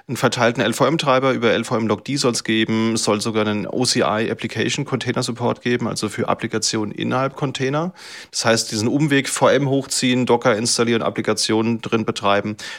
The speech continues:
das soll dann wegfallen. Und sie wollen sogar Cross-Cluster-Netzwerke mit O V N Interconnect haben. Und dieses Online-Demo, das wir auch in den Shownotes verlinken, was man benutzen kann, das läuft halt einfach im Homelab von Stefan Graber. Das ist halt irgendwie auch so, jo, das steht bei mir im Keller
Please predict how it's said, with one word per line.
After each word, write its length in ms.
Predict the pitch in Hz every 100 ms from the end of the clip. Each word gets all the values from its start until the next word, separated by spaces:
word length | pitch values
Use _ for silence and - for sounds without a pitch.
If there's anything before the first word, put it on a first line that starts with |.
| -
das 140 | 110
soll 140 | 107
dann 160 | 110 98
wegfallen. 640 | 104 - - - 107 156 - - - - _
Und 220 | 123 135
sie 160 | 135 123
wollen 280 | 110 117 123
sogar 560 | 110 104 101 104 104
Cross-Cluster-Netzwerke 1200 | 101 117 117 - 104 95 107 98 101 - 98 98
mit 180 | 98 98
O 100 | 104
V 200 | - 107
N 160 | 101 107
Interconnect 640 | 107 104 - 92 92 -
haben. 260 | 92 92 92 - - - -
Und 200 | 127 107
dieses 380 | 110 110 -
Online-Demo, 720 | 127 151 170 110 98 101 101 104
das 200 | 104 113
wir 100 | 92
auch 140 | 104
in 60 | 107
den 120 | 104
Shownotes 380 | - 117 131 -
verlinken, 320 | 107 107 117
was 120 | 113
man 120 | 110
benutzen 320 | 104 107 -
kann, 320 | 127 117 120 131 - -
das 140 | - -
läuft 240 | 120 143
halt 140 | - -
einfach 320 | 123 135 123
im 160 | 113
Homelab 320 | 107 139 127 -
von 280 | 113 104
Stefan 1000 | 101 - 104 107 104 104 80 - - - -
Graber. 380 | 107 107 101
Das 140 | 101 101
ist 40 |
halt 140 | 120 139
irgendwie 220 | 123 120
auch 180 | 120 131
so, 260 | - 123
jo, 220 | 127 139
das 160 | 123 -
steht 200 | - 135
bei 120 | 131
mir 160 | 123 123
im 80 | 117
Keller 400 | 131 139 160